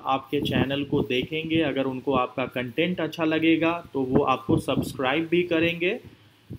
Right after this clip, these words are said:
और आपके video को वो regularly देखेंगे भी। उसके बाद last option क्या है guys हमारे पास, हमारे views और subscriber बढ़ाने के लिए, कि हम अपने audience को request करेंगे कि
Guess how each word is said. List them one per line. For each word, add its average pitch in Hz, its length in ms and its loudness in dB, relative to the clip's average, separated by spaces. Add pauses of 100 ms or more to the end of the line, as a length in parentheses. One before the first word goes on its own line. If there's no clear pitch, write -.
(720)
और 202 220 4
आपके 147 500 4
video 147 400 8
को 165 200 6
वो 185 160 4 (320)
regularly 139 640 4
देखेंगे 143 580 4
भी। 117 200 0 (540)
उसके 170 220 0
बाद 220 220 2 (200)
last 160 360 4
option 160 440 2
क्या 165 200 0
है 175 160 -2
guys 165 320 2
हमारे 151 300 0
पास, 160 300 -4
हमारे 139 240 2
views 147 400 4
और 147 80 4
subscriber 139 600 0
बढ़ाने 156 400 0
के 160 160 0
लिए, 170 200 0 (160)
कि 196 80 2
हम 156 380 0 (100)
अपने 147 380 0
audience 147 640 0
को 175 360 0 (300)
request 156 680 2
करेंगे 151 560 4
कि - 640 -4